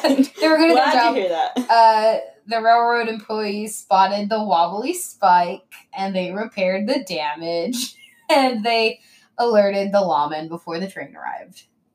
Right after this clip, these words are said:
Speaker 1: Good for
Speaker 2: So,
Speaker 1: them.
Speaker 2: plan foiled, right? So, he and all of his men they fled to a place called Rattlesnake Canyon.
Speaker 1: That's where I wanna go.
Speaker 2: Oh,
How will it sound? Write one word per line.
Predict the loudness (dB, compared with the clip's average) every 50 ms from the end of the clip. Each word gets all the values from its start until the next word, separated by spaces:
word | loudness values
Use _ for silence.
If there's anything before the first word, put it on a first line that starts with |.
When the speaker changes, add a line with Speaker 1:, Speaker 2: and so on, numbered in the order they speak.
| _ _ _
Speaker 1:
Good | -6 -6 -6 -8
for | -10 -6
Speaker 2:
So, | -4 -2
Speaker 1:
them. | -2 -2 -4 -8 -12 _
Speaker 2:
plan | -4 -2 -2 -2 -4 -6
foiled, | -6 -4 -2 -2 -2 -4 -6 -6
right? | -4 -4 -4 -4 -6 -10 -16 -20 _ _ _ _ _ _ _ _
So, | -10 -4 0 2 2 2 2 2 0 -4 -8 -12 _ _ _ _ _ _
he | -6 -2 -2 -2 -2 -2 -4 -4
and | -2 -2 -4 -4 -2
all | 0 0 0 0
of | -2 -4
his | -6 -6 -6 -6 -10 -12 -14 _ _ -10
men | -6 -2 0 2 2 0 0 -2 -6 -10 _ _ _ _ _ _
they | -4 -4 -4
fled | -4 -6 -6 2 4 6 6 6 4 0 -4 -6 -8 -12 _ -18
to | -14 -10 -8 -6 -6 -6 -6 -8
a |
place | -8 -8 -8 -8 -8
called | -4 -4 -4 -4 -2 0
Rattlesnake | 0 0 2 0 -2 -4 -6 -6 -6 -6 -6 -6 -8 -10 -18 _ _
Canyon. | -16 -12 -10 -8 -8 -8 -8 -10 -10 -10 -10 -10 -12 -14 -16 _ _ _
Speaker 1:
That's | 0 2 2 2 2 0 -4 -8
where | -8 -4 0
I | 2 2 2 2 0
wanna | -4 -6 -8 -8 -8 -10 -8
go. | -6 -6 -6 -4 -4 -2 2
Speaker 2:
Oh, | 2 4 4 4 2 0 -2 -4